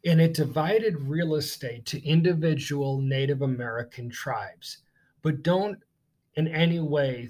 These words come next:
think that this was the Amer-, America finally getting a, a sense of consciousness and a benevolent cause, because the bottom line is that Dawes was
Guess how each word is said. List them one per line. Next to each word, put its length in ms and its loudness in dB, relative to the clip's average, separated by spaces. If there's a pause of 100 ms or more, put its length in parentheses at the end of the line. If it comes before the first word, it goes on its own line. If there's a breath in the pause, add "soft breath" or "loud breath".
think 420 -2
that 180 -2
this 280 -4
was 280 -2
the 140 -2
Amer-, 300 -2
America 580 -4
finally 400 -4
getting 380 -2
a, 40 -4
a 40 -4
sense 560 -8
of 140 -8
consciousness 760 -4 (300 loud breath)
and 160 -2
a 40 -2
benevolent 680 -2
cause, 480 -6 (320 loud breath)
because 340 -2
the 80 0
bottom 440 -2
line 460 0 (220)
is 520 2 (440)
that 320 -2
Dawes 720 0 (160)
was 340 -2